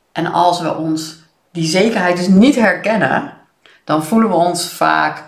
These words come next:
onzeker, hè? Dan hebben we veel onzekere gedachtes. En volgens mij komt het er dan vaak ook op neer dat we onszelf gewoon niet goed genoeg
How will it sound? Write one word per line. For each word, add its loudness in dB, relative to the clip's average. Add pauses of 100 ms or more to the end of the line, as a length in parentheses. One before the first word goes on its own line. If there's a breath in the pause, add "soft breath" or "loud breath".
(180)
onzeker, 2
hè? 2
Dan 0
hebben -4
we -2
veel 0 (380 loud breath)
onzekere 2
gedachtes. -4 (320 loud breath)
En -2
volgens -4
mij 0
komt 0
het -8
er -2
dan -2
vaak 0
ook 0
op -6
neer 0
dat -4
we -8
onszelf -4
gewoon -4
niet -2
goed -6
genoeg 0